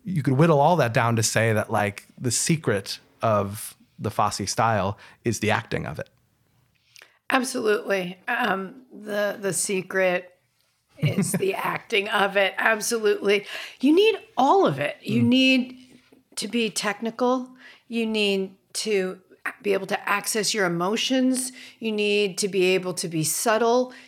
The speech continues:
Speaker 2: You need to be able to be complicated. You need to be able to be simple. You're a
Speaker 1: <laughs>
Speaker 2: musician. You're an athlete. You're, you know, I
Speaker 1: Many
Speaker 2: remember
Speaker 1: hats.
Speaker 2: somebody
Speaker 1: <laughs>
Speaker 2: said to my mother once, actually, it was a casting agent. She was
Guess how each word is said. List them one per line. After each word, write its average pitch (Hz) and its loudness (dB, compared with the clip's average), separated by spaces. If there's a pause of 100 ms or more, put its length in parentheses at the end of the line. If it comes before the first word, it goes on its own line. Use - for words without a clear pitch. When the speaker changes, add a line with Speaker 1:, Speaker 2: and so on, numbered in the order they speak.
Speaker 2:
You 214 -4
need 202 -2
to 208 -8
be 190 2
able 185 0
to 170 -6
be 160 -2
complicated. 165 -2
You 190 -4
need 180 -2
to 202 -4
be 233 0
able 247 2
to 262 -2
be 269 -2
simple. 269 0 (260)
You're 214 4
a 214 4
Speaker 1:
<laughs> 247 4
Speaker 2:
musician. 262 2
You're 214 2
an 240 4 (100)
athlete. 262 2
You're, 226 0 (320)
you 214 -2
know, 165 0 (720)
I 240 4
Speaker 1:
Many 233 6
Speaker 2:
remember 254 6
Speaker 1:
hats. 254 4
Speaker 2:
somebody 294 4
Speaker 1:
<laughs> - 2
Speaker 2:
said 247 6
to 247 -2
my 233 2
mother 202 2
once, 175 0
actually, 185 -2
it 180 -2
was 170 -4
a 175 -4
casting 165 -4
agent. 160 -6
She 202 -6
was 175 -6